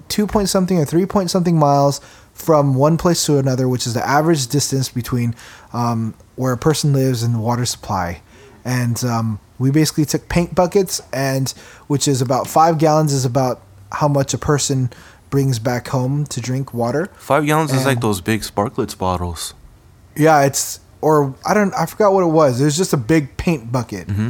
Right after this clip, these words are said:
Speaker 1: And, uh, we went to the local park, filled it up, and brought it back.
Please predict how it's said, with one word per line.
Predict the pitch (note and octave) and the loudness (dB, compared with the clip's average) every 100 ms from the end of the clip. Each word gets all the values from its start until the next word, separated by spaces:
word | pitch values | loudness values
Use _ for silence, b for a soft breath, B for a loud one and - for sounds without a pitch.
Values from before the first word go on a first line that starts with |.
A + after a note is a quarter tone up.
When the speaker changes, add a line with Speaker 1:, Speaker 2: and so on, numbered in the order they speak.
| C3+ b b b b b b b G2 | -6 b b b b b b b -4
Speaker 1:
And, | C#3+ C#3 C#3 D3+ | 0 2 0 2
uh, | C#3 C3+ B2+ F2 | 2 2 0 -4
we | A#2+ D3 | -4 -2
went | C#3+ F3+ G#3 - - - | 2 4 4 0 -8 0
to | F3+ D#3+ | 2 2
the | |
local | D3+ E3+ E3+ F3 | 4 2 2 0
park, | D#3 D3+ - | 0 0 -2
filled | - F3+ F3 | -2 0 2
it | D#3 | 4
up, | D#3 D3+ | 2 0
and | C#3 C3+ | -4 -2
brought | C#3 D3+ | 2 2
it | C#3+ B2 | 0 -2
back. | C3 C3 | -2 -4